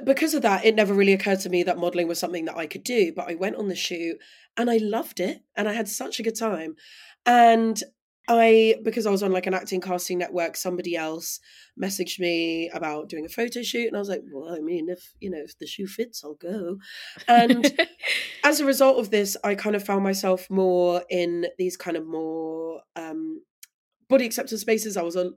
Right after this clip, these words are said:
Speaker 1: I was on Tumblr a lot at the time, and I started being loud on the internet about how messed up it is that we don't have representation for so many different types of bodies, the fact that all of us learn to have body image issues.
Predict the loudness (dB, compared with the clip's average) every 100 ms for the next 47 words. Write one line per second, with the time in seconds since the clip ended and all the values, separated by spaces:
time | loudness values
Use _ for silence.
0 | -6 -4 -4 -8 -6 -6 -2 0 2 0
1 | -2 -8 -10 -6 -4 -4 -6 -8 -18 -20
2 | -20 _ _ 0 2 2 0 -4 -8 _
3 | _ _ _ _ _ 2 6 6 6 -2
4 | -6 -2 0 -2 2 4 4 2 0 0
5 | 0 -2 -2 -4 -2 -4 0 2 2 -2
6 | -6 -4 -4 -2 -4 -2 -2 4 4 2
7 | -2 0 0 0 -2 -6 -6 -8 -4 -4
8 | -4 -8 -6 -6 -6 -6 -10 -12 -20 _
9 | -8 2 6 6 4 0 -2 -4 -4 -8
10 | -8 -10 -6 -2 -2 -2 -4 -10 -20 _
11 | -6 -2 -2 -2 0 2 2 2 -2 -2
12 | 0 0 -2 -6 -12 -10 -10 -4 -2 -2
13 | -4 -6 -4 -2 0 -2 -4